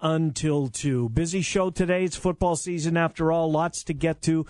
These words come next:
A lot of Cyhawk conversation coming up. We'll do college football on a national basis. Bill Bender, Sporting News, gonna be here in about, oh, fifteen minutes or so.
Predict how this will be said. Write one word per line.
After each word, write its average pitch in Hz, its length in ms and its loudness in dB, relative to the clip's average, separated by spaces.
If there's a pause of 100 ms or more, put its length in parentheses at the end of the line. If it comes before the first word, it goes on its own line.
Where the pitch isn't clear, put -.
(280)
A 139 100 2
lot 156 180 2
of 156 100 -2
Cyhawk 160 540 0
conversation 156 760 -2
coming 151 320 0
up. 156 180 0
We'll 151 80 -2
do 131 100 0
college 151 440 0
football 156 460 0
on 135 80 0
a 117 40 0
national 151 560 -2
basis. 151 420 -2
Bill 143 220 0
Bender, 147 380 0
Sporting 151 480 0
News, 151 280 0 (520)
gonna 147 120 0
be 143 200 0
here 156 280 0
in 156 80 0
about, 156 320 -2
oh, 151 400 0
fifteen 160 540 -2
minutes 180 340 -2
or 165 240 0
so. 214 520 -2